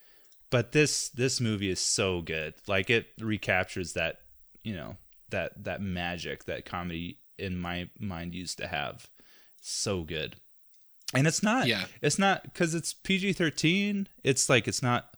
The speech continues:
Speaker 1: super vulgar. It's not crazy. Kudos to Taika for being able to write such a brilliant film and such a funny film.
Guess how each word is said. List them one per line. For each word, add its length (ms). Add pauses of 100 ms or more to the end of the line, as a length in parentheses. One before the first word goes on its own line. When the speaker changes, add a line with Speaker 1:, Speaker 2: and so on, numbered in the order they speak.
Speaker 1:
super 340
vulgar. 580
It's 180
not 180
crazy. 560 (520)
Kudos 460
to 220 (100)
Taika 480
for 160
being 240
able 240
to 100
write 320
such 300
a 60
brilliant 560 (240)
film 340
and 240
such 340
a 60
funny 380
film. 480